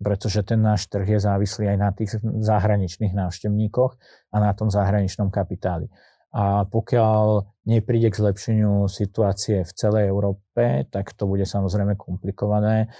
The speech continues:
ale najväčší problém vnímame práve tu, to, že tá štátna pomoc prichádza neskoro a nedo-, je nedostatočná a v tom momente vlastne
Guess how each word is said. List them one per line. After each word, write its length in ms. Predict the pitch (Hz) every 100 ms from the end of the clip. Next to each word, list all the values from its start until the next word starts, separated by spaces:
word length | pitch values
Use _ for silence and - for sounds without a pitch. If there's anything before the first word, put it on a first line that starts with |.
| - -
ale 420 | 101 104 98 98 _ _ _ -
najväčší 480 | 113 117 123 - 107
problém 340 | 101 104 107
vnímame 460 | 98 104 104 104 104
práve 400 | 104 98 101 98
tu, 320 | 104 101 95 -
to, 240 | 107 107
že 400 | 107 104 98 98 - _ _
tá 80 | 101
štátna 420 | - 101 104 113 -
pomoc 240 | 110 104
prichádza 560 | - 101 - 107 104 101
neskoro 400 | 95 - - 107
a 80 |
nedo-, 240 | 95 92 98
je 160 | 117
nedostatočná 1040 | 104 95 95 98 - 98 107 - 117 120 101
a 20 |
v 60 | -
tom 160 | 113
momente 480 | 101 101 104 101 110
vlastne 460 | 101 95 - 110